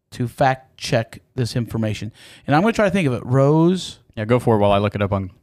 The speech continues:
Speaker 2: uh,
Speaker 1: Yeah, and then just give
Speaker 2: Google.
Speaker 1: me a letter. If can you, we,
Speaker 2: Oh, here we go.
Speaker 1: do we
Speaker 2: Yes.
Speaker 1: have permission to say Google?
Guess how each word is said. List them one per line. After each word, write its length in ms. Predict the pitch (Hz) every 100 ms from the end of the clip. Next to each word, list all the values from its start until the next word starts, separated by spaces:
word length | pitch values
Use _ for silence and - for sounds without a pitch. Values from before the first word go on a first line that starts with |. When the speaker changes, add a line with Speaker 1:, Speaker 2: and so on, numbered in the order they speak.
| _ _ _
Speaker 2:
uh, 180 | 98 92 98 -
Speaker 1:
Yeah, 200 | 151 127
and 100 | 139
then 100 | 147
just 160 | 113 110
give 80 |
Speaker 2:
Google. 60 | 214
Speaker 1:
me 60 | 226
a 100 | 156
letter. 420 | 143 151 120 110
If 240 | 117 143
can 180 | - 151
you, 160 | - 135
we, 180 | 127 131
Speaker 2:
Oh, 240 | 156 151
here 120 | 139
we 100 | 147
go. 100 | 117
Speaker 1:
do 240 | 104 107 107
we 80 | 202
Speaker 2:
Yes. 20 |
Speaker 1:
have 180 | 196 190
permission 480 | 185 135 139 165
to 120 | 151 151
say 200 | - 139
Google? 440 | 135 131 147 143